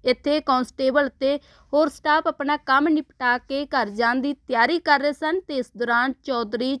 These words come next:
ਚਰਨ ਸਿੰਘ ਫ-, ਪੁਰਾਣੇ ਫਟੇ ਕੱਪੜੇ ਪਾ ਕੇ ਥਾਣੇ ਪਹੁੰਚ ਗਏ। ਚਰਨ ਸਿੰਘ ਨੂੰ ਇਸ ਭੇਸ ਵਿੱਚ ਦੇਖ ਕੇ ਸਿਪਾਹੀ ਪਹਿਚਾਣ ਨਹੀਂ ਸਕੇ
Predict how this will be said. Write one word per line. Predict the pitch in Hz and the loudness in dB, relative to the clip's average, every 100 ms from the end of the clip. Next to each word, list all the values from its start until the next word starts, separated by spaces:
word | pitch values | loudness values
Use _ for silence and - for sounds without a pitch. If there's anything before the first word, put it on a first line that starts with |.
| - | -4
ਚਰਨ | 269 302 | -2 -2
ਸਿੰਘ | 277 269 262 269 277 _ _ _ - | -4 -4 0 2 0 _ _ _ -4
ਫ-, | 311 - 349 | -2 -2 -2
ਪੁਰਾਣੇ | 330 320 320 381 | 2 4 4 0
ਫਟੇ | - 294 262 320 | -4 -8 -6 -8
ਕੱਪੜੇ | 285 - 262 | -8 -4 -4
ਪਾ | 277 247 233 | -2 0 0
ਕੇ | 220 269 | 0 -8
ਥਾਣੇ | 269 277 269 262 | -4 -2 -2 -2
ਪਹੁੰਚ | - 190 180 | -4 -6 -6
ਗਏ। | 175 165 _ - | -12 -12 _ -2
ਚਰਨ | 262 269 | 2 2
ਸਿੰਘ | 269 302 285 | 2 0 2
ਨੂੰ | 277 311 | 2 2
ਇਸ | 269 269 269 277 277 _ - | 0 -2 2 2 0 _ 0
ਭੇਸ | 262 285 277 | 4 4 2
ਵਿੱਚ | 339 330 359 | -6 -6 -8
ਦੇਖ | 269 285 277 | -4 -6 -6
ਕੇ | 294 311 | -8 -8
ਸਿਪਾਹੀ | - 277 262 277 | -8 -4 -2 -2
ਪਹਿਚਾਣ | 285 254 247 262 247 302 | -4 -6 -4 0 2 2
ਨਹੀਂ | 330 | 0
ਸਕੇ | - 302 330 | -2 -6 -6